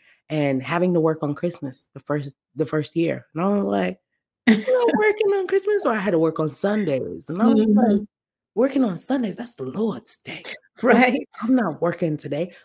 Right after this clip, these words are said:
Speaker 1: But it was like, I had to. Why? Because that's what society was. So it was
Speaker 2: Mm-hmm.
Speaker 1: like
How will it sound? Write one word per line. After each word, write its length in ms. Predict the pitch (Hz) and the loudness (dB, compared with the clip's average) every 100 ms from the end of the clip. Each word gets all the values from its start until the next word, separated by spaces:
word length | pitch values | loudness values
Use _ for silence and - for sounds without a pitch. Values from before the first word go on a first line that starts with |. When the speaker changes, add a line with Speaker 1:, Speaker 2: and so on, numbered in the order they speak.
| - | -4
Speaker 1:
But 100 | 160 | -2
it 40 | |
was 120 | 160 | 0
like, 200 | 165 156 | -2 -2
I 100 | - | -4
had 240 | 143 226 294 | -4 -2 -4
to. 160 | - 139 | -6 -4
Why? 240 | 147 156 | 0 0
Because 320 | 156 151 135 | -2 -6 -10
that's 220 | 135 131 - | -8 -8 -8
what 180 | 131 - | -10 -8
society 500 | 131 - 151 147 135 | -6 -2 0 0 0
was. 280 | 131 131 | -2 -4
So 160 | - 147 | -2 0
it 120 | 143 | 0
was 140 | 147 151 | 0 0
Speaker 2:
Mm-hmm. 20 | |
Speaker 1:
like 220 | 143 139 | 0 -2